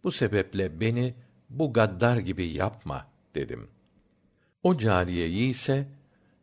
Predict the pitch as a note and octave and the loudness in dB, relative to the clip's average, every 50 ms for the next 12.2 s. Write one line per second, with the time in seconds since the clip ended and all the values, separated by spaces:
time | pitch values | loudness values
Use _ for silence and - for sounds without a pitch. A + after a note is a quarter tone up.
0 | _ _ - G#2+ G2+ G#2 B2+ C#3 C#3+ D3 D3 C#3+ C3+ D#3 E3+ - - A2+ G#2 F#2+ | _ _ -12 -8 -2 0 2 4 4 4 4 4 2 2 0 -2 -2 -2 -2 -2
1 | F#2+ G#2 G#2 G2 F2+ F#2 F#2+ F2+ F2 D2+ F#2 G2 G2+ G#2+ A2 - - _ _ F#2+ | 0 0 0 0 0 0 0 0 0 0 2 2 2 2 0 -6 -14 _ _ -10
2 | F#2 G2+ A#2 A2 A2 A2+ A#2 A#2 A#2 A2 A2 A2+ - - A#2 A#2 A#2+ B2 - - | -4 -2 0 2 4 4 6 6 4 2 0 -2 -4 -4 -4 -4 -4 -8 -12 -18
3 | - - - _ _ - G#2+ A#2 A2 A2+ - B2+ A2+ A#2 B2+ B2 - - B2 C#3 | -20 -20 -20 _ _ -4 -4 -2 -2 0 0 0 2 2 2 0 2 0 0 0
4 | C#3 - B2+ A2+ G#2 A2+ A2+ A2 G2+ F#2 G#2+ G#2 G#2 F2+ G#2+ A2+ A#2 A2+ A2+ - | 0 0 0 0 2 2 2 2 2 4 2 2 2 2 2 2 2 2 -2 -10
5 | - - _ _ - - C3 C3+ B2+ - - C#3 C3 C#3 F3+ - - A#2 G2 G2 | -20 -20 _ _ -4 0 0 2 2 2 2 0 2 2 0 0 2 0 0 0
6 | - - - G#2+ G2+ G2+ F#2 G2+ G2+ G#2+ G2+ F2 F2+ F#2 F#2 E2+ E2+ F2+ D#2+ C#2 | -2 -4 -4 -2 -2 -2 -2 0 0 0 0 0 0 0 2 2 2 0 0 -2
7 | C#2+ C2 B1 B1+ A#1 A1+ A1+ - - G1+ - - _ _ _ _ _ _ _ _ | -2 -4 -4 -4 -4 -4 -6 -8 -8 -10 -10 -10 _ _ _ _ _ _ _ _
8 | _ _ _ _ _ _ _ - E2+ E2+ G#2+ B2 D3 E3 D3 B2 - - - B2 | _ _ _ _ _ _ _ -18 -6 -2 2 2 4 4 4 2 0 0 0 0
9 | D3 E3+ D3+ C3+ A2 F2 - - - _ _ _ - E2 E2+ F#2 A2 A#2 A#2+ C3 | 0 2 4 4 4 2 0 -4 -12 _ _ _ -12 -8 -2 0 2 2 4 2
10 | A#2+ - - - G#2+ A#2 C3 C#3 C#3 A#2+ - F#2 F2 E2 D#2 D#2 C#2 C#2 C2+ - | 2 0 -2 -2 0 2 4 4 4 4 2 0 -2 0 0 0 0 -2 -2 -4
11 | - - D#2+ C#2+ C#2+ C#2 C#2 - D#2 C#2+ C#2+ C#2 C2+ C2 B1 A#1+ - - _ - | -8 -8 -6 -4 -4 -4 -4 -4 -4 -4 -2 -2 -2 -4 -4 -6 -10 -12 _ -12
12 | B1+ A#1 G1+ | -12 -10 -14